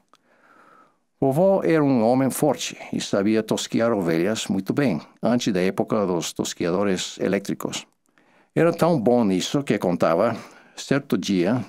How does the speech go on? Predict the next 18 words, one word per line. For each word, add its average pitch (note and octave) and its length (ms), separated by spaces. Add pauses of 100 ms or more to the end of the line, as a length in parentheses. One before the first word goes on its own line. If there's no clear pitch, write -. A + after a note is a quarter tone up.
tosquiei G#2+ 540
duzentas G2 720
oitenta - 440
e - 60
sete A2+ 400
ovelhas F2 540
e F#2+ 60
poderia F2 380
ter G#2+ 240
tosquiado G2+ 640
mais G#2 340
de G2+ 160
trezentas, C3 680 (520)
mas G#2+ 320 (100)
não C#3 220
haviam C#3+ 340
tantas D#2+ 480
assim." D#2+ 280